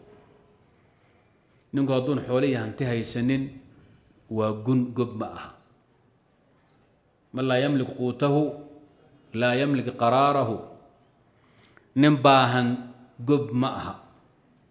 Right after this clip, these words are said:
Nin baahan gob ma aha. Walidaalika Sufyaan Athawri wuxuu yidhi, ninka saaxiibu ciyaalka ee baahan, markhaati ma galo. Hadda salaad badnaado, ha Qur'aan akhris badnaado, soddon goor ha xajiyo,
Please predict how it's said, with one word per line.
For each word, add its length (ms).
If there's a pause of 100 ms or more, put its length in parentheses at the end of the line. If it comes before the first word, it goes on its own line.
(1200)
Nin 200
baahan 340
gob 220
ma 100
aha. 140
Walidaalika 720
Sufyaan 340
Athawri 280
wuxuu 300
yidhi, 140
ninka 320
saaxiibu 420
ciyaalka 520 (100)
ee 160
baahan, 540 (640)
markhaati 420
ma 140
galo. 480 (2500)
Hadda 140
salaad 300
badnaado, 560
ha 80
Qur'aan 280
akhris 280
badnaado, 480 (260)
soddon 340
goor 160
ha 80
xajiyo, 520